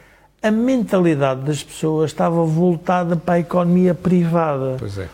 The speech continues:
Speaker 1: O Estado tinha muito pouco peso. Ora, o Estado foi assaltado pelas correntes políticas distributivistas que o Joaquim está sempre aqui a fa-, a falar.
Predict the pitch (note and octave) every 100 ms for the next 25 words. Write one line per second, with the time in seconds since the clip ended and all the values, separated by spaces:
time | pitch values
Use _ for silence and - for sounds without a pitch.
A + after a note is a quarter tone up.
0 | - E3 - - F#3 F#3 G3 F#3 F3+ F#3
1 | F#3 F#3+ F#3 F3 - - E3+ C3 A#2+ -
2 | - _ - - - _ _ - C#4+ E3
3 | D#3+ - - C#4 F#3 - A#3 A3+ F3+ -
4 | G#3 G3+ F#3 - - G3+ F#3 - D3+ C#3
5 | C#3+ - F3+ F#3 D#3+ - F#3 E3+ F#3+ G3
6 | F#3+ - F#3+ F#3 G3 F#3+ F#3 G3+ F3 E3
7 | G3 F3 G3+ F#3+ F#3+ F#3+ G3 G3+ F#3+ F3+
8 | - F#3+ F3+ F#3 F3+ F3+ F3+ F3 G3 F#3+
9 | G3+ - E3+ G#3+ G#3 F3 D#3+